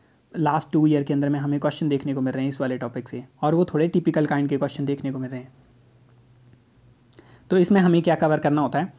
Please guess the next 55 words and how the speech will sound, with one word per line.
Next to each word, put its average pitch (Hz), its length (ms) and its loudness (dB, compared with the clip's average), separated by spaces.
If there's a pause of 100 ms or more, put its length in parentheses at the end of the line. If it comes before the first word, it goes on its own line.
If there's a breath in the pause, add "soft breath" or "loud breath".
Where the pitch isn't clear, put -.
(340 loud breath)
इसमें 202 240 4
हमें 170 240 4
basically 156 400 4
कवर 147 220 2
करना 143 200 2
होता 139 140 0
है 165 60 4
इंडियन 156 220 4
कॉन्स्टिट्यूशन 147 520 -2
को 156 120 0
कंपेयर 143 340 0
करना 139 200 0
है 151 60 0
दूसरी 139 320 -2
कंट्री 127 280 -4
से। 117 140 -10 (540 loud breath)
तो 165 160 6
जैसे 180 420 2 (140)
इंडियन 160 260 4
कॉन्स्टिट्यूशन 147 840 -2
के 147 80 -2
सोर्स, 156 360 0
कहाँ 170 280 -2
कहाँ 170 140 2
से 160 120 0
इंडियन 151 220 0
कॉन्स्टिट्यूशन 147 500 -2
लिया 147 200 2
गया 143 160 0
है, 139 80 0
वो 151 180 0
क्वेश्चन 151 320 -2
आ 143 60 -2
सकता 139 260 -4
है, 135 160 -6 (280 loud breath)
या 202 140 4
कुछ 220 220 0
बेसिक्स, 180 420 0 (300)
अ, 151 160 -2
फीचर 156 320 0
के 151 100 2
बारे 143 160 2
में, 147 120 0
जैसे 151 300 0
इंडिया 151 320 0
का 147 80 0
रिटन 143 280 0
कॉन्स्टिट्यूशन 135 580 -4
है, 135 160 -6 (240 loud breath)
यूके 165 300 2
का 160 80 2
रिटन 147 260 0
कॉन्स्टिट्यूशन 143 520 -4
नहीं 143 280 -2
है, 147 200 -4